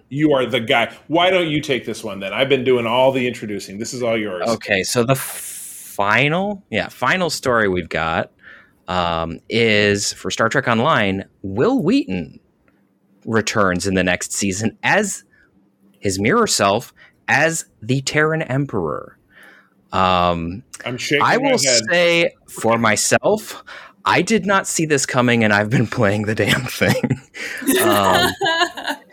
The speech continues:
Speaker 1: Yeah,
Speaker 2: So
Speaker 1: well, that's, that's impressive. And it
Speaker 2: So,
Speaker 1: looks like from
Speaker 2: like,
Speaker 1: this, it,
Speaker 2: it's
Speaker 1: it's all about, it's all about Terran Emperor and attempting to control
Speaker 2: V'ger.
Speaker 1: V'ger,
Speaker 2: So what
Speaker 1: which is
Speaker 2: happened in the
Speaker 1: nuts.
Speaker 2: most recent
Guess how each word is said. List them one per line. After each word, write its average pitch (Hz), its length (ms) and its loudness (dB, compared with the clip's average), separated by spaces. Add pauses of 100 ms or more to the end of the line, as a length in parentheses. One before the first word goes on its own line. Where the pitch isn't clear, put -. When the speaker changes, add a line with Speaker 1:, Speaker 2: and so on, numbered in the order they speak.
Speaker 1:
Yeah, 156 260 2
Speaker 2:
So 139 260 4
Speaker 1:
well, 226 220 -2
that's, 233 300 2
that's 202 600 0
impressive. 185 1120 -2
And 214 320 2
it 196 160 2
Speaker 2:
So, 202 100 2
Speaker 1:
looks 220 180 -2
like 196 200 0
from 180 240 0
Speaker 2:
like, 165 160 2
Speaker 1:
this, - 180 -10
it, 156 180 2
Speaker 2:
it's 156 120 0
Speaker 1:
it's 127 140 -6
all 175 260 4
about, 165 460 0
it's 151 220 -2
all 165 260 4
about 151 380 0
Terran 156 340 -2
Emperor 143 540 0
and 135 240 0
attempting 139 400 -6
to 127 80 -4
control 123 560 -2
Speaker 2:
V'ger. 104 360 2 (200)
Speaker 1:
V'ger, 233 180 2
Speaker 2:
So 120 200 2
what 123 220 2
Speaker 1:
which - 80 -6
is - 40 -4
Speaker 2:
happened 151 340 2
in 135 100 4
the 110 120 2
Speaker 1:
nuts. - 20 2
Speaker 2:
most 107 260 0
recent 117 720 0